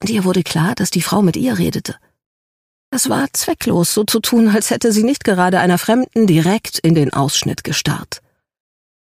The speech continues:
Sie widerstand dem Drang, ihre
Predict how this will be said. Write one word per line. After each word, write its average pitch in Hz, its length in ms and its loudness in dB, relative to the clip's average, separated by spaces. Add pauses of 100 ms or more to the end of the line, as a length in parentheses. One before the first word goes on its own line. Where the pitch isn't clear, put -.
(360)
Sie 247 300 0
widerstand 247 500 2
dem 208 160 6
Drang, 196 320 2
ihre 233 480 2